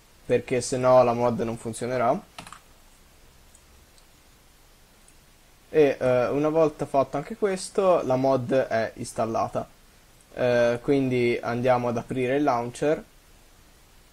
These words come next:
e, ehm, su version ci dovrà essere scritto release T M I o il nome che avete dato al file, eh,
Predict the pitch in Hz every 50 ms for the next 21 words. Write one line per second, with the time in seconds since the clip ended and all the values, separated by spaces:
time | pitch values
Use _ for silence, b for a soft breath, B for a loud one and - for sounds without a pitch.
0 | _ _ _ - - _ _ _ _ _ _ - - - 143 139 139 - - -
1 | 131 131 131 127 127 127 123 123 120 120 117 117 117 113 110 110 110 107 95 -
2 | - - - - - - - 180 170 170 180 156 139 139 139 - - - 160 165
3 | 170 175 180 170 - 151 139 127 139 139 135 131 127 - - 143 131 127 - -
4 | - 131 131 - - - 131 127 123 123 123 - - - - 135 135 139 143 147
5 | 147 147 - - - 151 147 147 143 - - - - - - - 131 120 120 117
6 | 120 120 123 120 127 131 131 135 139 117 - 117 120 117 - - - 113 117 117
7 | 117 117 117 117 - 117 113 113 - 123 113 117 117 117 - 120 117 117 107 -
8 | - - - - 107 - - - 107 110 104 107 110 110 113 113 110 110 110 107
9 | 95 90 95